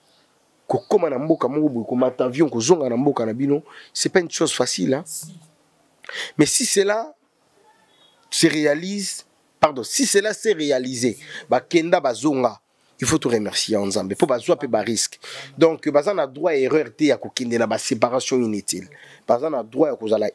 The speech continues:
Speaker 1: INI. Nayebi que réponse na, pardon, question na yo, yo yaka ko contourner concernant Dynastie. Moi, je suis pour Dynastie. Et moi, je serai peut-être parmi les premiers qui vont télécharger les chansons.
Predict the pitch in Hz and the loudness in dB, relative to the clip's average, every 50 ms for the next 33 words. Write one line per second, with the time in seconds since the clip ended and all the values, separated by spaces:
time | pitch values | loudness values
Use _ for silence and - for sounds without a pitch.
0 | _ _ 151 139 120 110 107 101 80 - - - - - - - - 131 147 190 | _ _ 0 2 4 2 2 0 -4 -8 -16 -20 -18 -18 -18 0 6 6 6 6
1 | 240 226 247 196 - 175 170 151 139 127 123 147 139 - - 214 208 190 - - | 4 0 -4 -4 0 2 2 2 2 2 0 -2 -2 0 0 0 0 0 0 0
2 | 165 156 - - 147 139 139 123 - - 151 - - - 220 202 175 147 147 156 | 0 0 2 0 0 0 0 -6 -2 -2 -2 -2 2 2 2 4 4 2 2 2
3 | 156 170 196 196 180 151 143 151 165 156 - 175 147 - - 120 - - 123 120 | 2 2 2 2 2 2 4 4 2 4 2 0 -2 -2 -4 -12 -6 -6 -6 -6
4 | - - 127 135 147 165 180 - - - - - - _ - 135 131 - - 151 | -2 0 2 2 2 0 -2 -4 -12 -20 -20 -20 -20 _ 2 2 4 4 2 0
5 | 139 151 160 151 135 127 131 127 127 123 117 - - - - 113 - - _ _ | 2 2 2 0 -2 -4 -2 -2 0 -2 -2 -6 -10 -12 -12 -12 -12 -16 _ _
6 | _ - 135 147 143 127 113 110 - - 110 - _ _ - - 98 90 - - | _ 0 2 2 2 0 -2 -8 -10 -12 -12 -14 _ _ -18 -16 -16 -16 -18 -20
7 | - - _ _ _ _ _ _ _ _ _ _ _ _ _ _ 160 160 104 101 | -20 -20 _ _ _ _ _ _ _ _ _ _ _ _ _ _ -20 -20 -14 -10
8 | - 120 120 120 107 - - - 135 143 147 151 180 196 170 147 135 - - 170 | -6 -2 -2 0 -2 -2 -4 -4 -2 0 2 4 4 2 2 -2 -2 0 0 2
9 | 156 180 - - 143 - 185 - _ - 165 143 156 175 180 160 139 127 - _ | 2 2 -2 -2 0 0 0 0 _ 0 0 2 2 -2 0 0 0 -2 -2 _
10 | - - 180 170 170 180 180 156 113 - _ - - _ _ - 156 143 151 147 | -2 0 2 2 2 4 2 2 0 0 _ -20 -20 _ _ -4 2 2 2 2
11 | - - 147 127 127 120 - 139 117 123 123 131 120 110 101 - - 98 92 - | 2 -4 -4 -2 -2 0 0 0 -2 -2 -6 -4 -4 -2 -2 -2 -4 -4 -6 -10
12 | - - | -12 -12